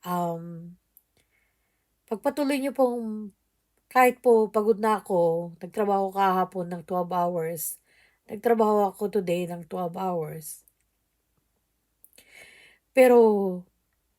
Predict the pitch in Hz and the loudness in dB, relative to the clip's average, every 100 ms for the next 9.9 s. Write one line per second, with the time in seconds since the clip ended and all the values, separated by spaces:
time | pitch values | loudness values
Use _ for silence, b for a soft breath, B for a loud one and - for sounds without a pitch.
0 | _ _ _ _ _ _ 190 254 269 247 | _ _ _ _ _ _ -2 0 2 0
1 | - 240 220 208 202 196 196 190 220 - | 2 4 4 2 0 -2 -4 -6 -10 -12
2 | - 294 262 - 202 185 185 180 _ _ | -12 -8 -6 -2 0 0 -2 -10 _ _
3 | _ _ _ _ _ _ _ _ 226 _ | _ _ _ _ _ _ _ _ _ _
4 | _ _ _ _ _ _ _ _ _ _ | _ _ _ _ _ _ _ _ _ _
5 | _ _ _ _ _ _ _ _ _ _ | _ _ _ _ _ _ _ _ _ _
6 | _ B B B B B B B B _ | _ B B B B B B B B _
7 | _ 226 240 226 208 196 190 170 160 156 | _ -2 2 2 0 -2 -4 -4 -8 -12
8 | 175 _ _ _ _ _ _ _ _ _ | -16 _ _ _ _ _ _ _ _ _
9 | _ _ _ _ _ 262 302 285 262 | _ _ _ _ _ 0 2 4 2